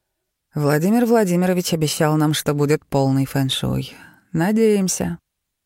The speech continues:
Старенькую комнатушку с деревянными кроватями, навевающую ностальгию по отдыху в постсоветских детских лагерях,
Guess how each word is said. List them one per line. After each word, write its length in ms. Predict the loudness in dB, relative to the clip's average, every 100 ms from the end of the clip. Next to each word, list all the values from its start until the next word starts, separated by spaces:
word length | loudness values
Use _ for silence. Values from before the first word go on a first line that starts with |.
| _ _ _ _ _ _ _ _ _ _
Старенькую 580 | -12 -4 0 0 -2 -4
комнатушку 580 | -2 0 0 -2 -6 -4
с 60 | -4
деревянными 560 | -2 0 0 0 0
кроватями, 500 | -2 -2 -2 -2 -2
навевающую 720 | 0 0 0 -2 -2 -2 -2
ностальгию 640 | -2 -2 -4 -4 -2 -2 -2
по 120 | -2
отдыху 440 | -2 -2 -6 -8
в 100 | -10
постсоветских 760 | -6 -6 -4 -2 -2 -2 -4 -6
детских 480 | -2 -4 -4 -8 -4
лагерях, 540 | -2 0 -2 -2 -6